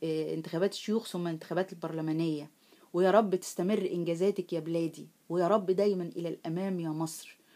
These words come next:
ونفسي أسمع أغنية عن مصر، وأنا من الأقصر، ومن الأقصر ليكم التحية والتقدير. السلام عليك يا أستاذ رجب. والله العظيم اللي يسمعني كده يفتكر إن أنا اللي كاتبة السكريبت،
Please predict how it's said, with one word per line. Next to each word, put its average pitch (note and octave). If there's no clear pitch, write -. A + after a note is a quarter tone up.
ونفسي F#3
أسمع F#3
أغنية F#3+
عن E3
مصر، D#3+
وأنا G3+
من F3+
الأقصر، G3
ومن E3+
الأقصر G#3
ليكم F#3+
التحية F#3
والتقدير. D#3
السلام A3+
عليك A3
يا -
أستاذ G3
رجب. F#3
والله G3+
العظيم A#3+
اللي G3+
يسمعني A3+
كده A3+
يفتكر A3+
إن G#3
أنا A3+
اللي G3+
كاتبة G#3
السكريبت، G3